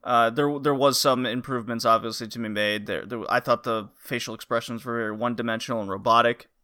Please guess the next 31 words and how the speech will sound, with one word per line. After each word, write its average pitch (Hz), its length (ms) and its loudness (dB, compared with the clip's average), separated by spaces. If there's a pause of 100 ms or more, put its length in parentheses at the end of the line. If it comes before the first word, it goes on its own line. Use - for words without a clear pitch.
(120)
m-, 113 180 -8 (420)
basically 147 380 -2
the 110 100 -6
whole 117 200 -8
time. 92 400 -6 (1160)
Um, 113 500 0 (1160)
certain 214 300 4
scenes 170 340 2
were 139 140 -2
very 139 480 4
overly 135 480 0
dramatic 123 440 2
as 123 140 -8
well, 117 320 4
such 117 240 -6
as 117 200 -8
the, 110 340 -4
uh, 101 220 2
the 113 100 -6
last 107 560 -2 (240)
dying 110 580 -2
kiss, - 540 -4 (160)
right? 104 340 -2 (200)
Uh, 92 280 -6 (1700)
and 143 100 -8
the 135 120 2
ending 156 320 4
didn't 135 180 0
really 117 180 -2
make 104 200 -4
sense. - 400 -14